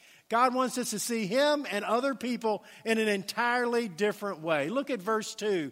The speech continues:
of Hosea chapter one. It says, "When the Lord began to speak through Hosea, the Lord said to him, 'Go marry a promiscuous woman, have children with her, for like an adulterous wife, this land is guilty of unfaithfulness to the Lord.'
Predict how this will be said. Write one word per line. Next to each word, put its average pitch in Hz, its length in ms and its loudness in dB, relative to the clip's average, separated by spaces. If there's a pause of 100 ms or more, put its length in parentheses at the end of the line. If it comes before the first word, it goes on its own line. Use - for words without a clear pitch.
(300)
of 160 140 -8
Hosea 190 400 2
chapter 170 420 0
one. 139 360 -6 (720)
It - 60 -16
says, 220 140 0
"When 233 120 -2
the 220 100 4
Lord 277 300 6
began 262 260 0
to 247 80 -2
speak 269 320 -2
through 233 200 -2
Hosea, 226 560 4
the 208 120 2
Lord 240 320 2
said 254 280 2
to 233 60 0
him, 220 260 -2 (320)
'Go 277 180 4
marry 277 360 6
a 240 80 4
promiscuous 240 760 -2
woman, 190 520 -2 (260)
have 247 240 2
children 285 520 2
with 202 220 2
her, 196 240 2
for 214 240 -4
like 233 240 2
an 226 40 -4
adulterous 254 640 -2
wife, 220 460 2 (220)
this 240 180 -4
land 247 320 0
is 160 140 -4
guilty 254 440 0
of 208 120 0
unfaithfulness 214 800 0
to 208 140 -8
the 202 100 -2
Lord.' 202 480 -2